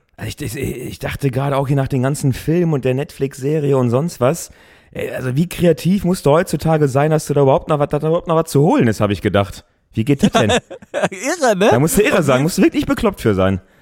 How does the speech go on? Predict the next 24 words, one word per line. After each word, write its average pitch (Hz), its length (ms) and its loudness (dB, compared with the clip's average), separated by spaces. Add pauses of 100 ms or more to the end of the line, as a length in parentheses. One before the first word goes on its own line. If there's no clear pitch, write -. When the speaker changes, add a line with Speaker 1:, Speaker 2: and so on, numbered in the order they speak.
Speaker 2:
Ja, 262 360 4
also 202 340 2
die 170 180 -2
haben 254 160 0
auf 208 200 -2
jeden 247 200 -6
Fall 226 220 -2
gut 247 260 -4
zugelangt. 202 720 0
Äh, 196 280 0
achtundachtzig 240 680 -4
Millionen 220 680 2 (400)
schätzt - 340 -2
man 190 140 2
den 175 160 0
Wert 196 260 2
der 190 80 4
Juwelen, 170 480 4
die 151 140 2
die 147 140 2
da 151 140 4
<laughs> - 160 -2
rausgeholt 151 760 2
haben. 143 320 2